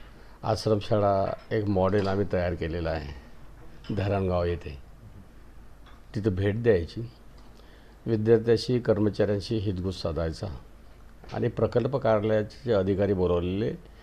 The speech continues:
त्यांना प्रकल्प कार्यालयाअंतर्गत या भागामध्ये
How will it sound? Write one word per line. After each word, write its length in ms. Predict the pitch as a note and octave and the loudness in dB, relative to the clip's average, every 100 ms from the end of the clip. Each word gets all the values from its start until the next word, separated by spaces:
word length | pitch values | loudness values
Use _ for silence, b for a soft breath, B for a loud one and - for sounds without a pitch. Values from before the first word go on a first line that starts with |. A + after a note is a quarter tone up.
| B B B B - - | B B B B -8 -2
त्यांना 540 | G2+ G2+ F#2+ F#2 - - C3+ - - - - - | 0 2 2 2 -2 -6 -14 -20 -20 -20 -4 0
प्रकल्प 380 | G#2+ A#2 B2 | 2 2 0
कार्यालयाअंतर्गत 1080 | B2 A2 G2+ G#2 F#2+ F2+ G2+ G#2 A2+ - - | 2 4 4 2 2 0 0 2 0 -2 -2
या 160 | A2+ A2 | 4 4
भागामध्ये 600 | G2 F#2+ F2 E2+ D2+ | 4 2 2 0 -2